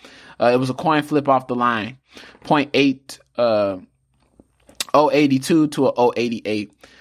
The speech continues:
Uh, straight down, headers hot and f-, clean for J R Todd. So, second round, Mike Salinas and Trip Tatum. Mike Salinas is gonna get the win, three point seven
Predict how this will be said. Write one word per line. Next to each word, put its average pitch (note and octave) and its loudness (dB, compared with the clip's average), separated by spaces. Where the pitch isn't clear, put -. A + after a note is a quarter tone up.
Uh, G2 0
straight D3+ -4
down, C#3+ 2
headers C#3 -4
hot - -2
and B2+ -14
f-, - -20
clean A2 -6
for G2+ -2
J C3 2
R G#2 0
Todd. F2 -2
So, E3+ 0
second G3+ 0
round, A2 0
Mike C#3+ 0
Salinas D3+ -2
and B2 -4
Trip C3+ -2
Tatum. A#2+ -2
Mike A#2+ -2
Salinas C3+ 0
is A#2 -6
gonna B2+ 0
get B2+ -2
the A2+ -4
win, A2 -4
three C3+ 0
point B2 -4
seven B2 -2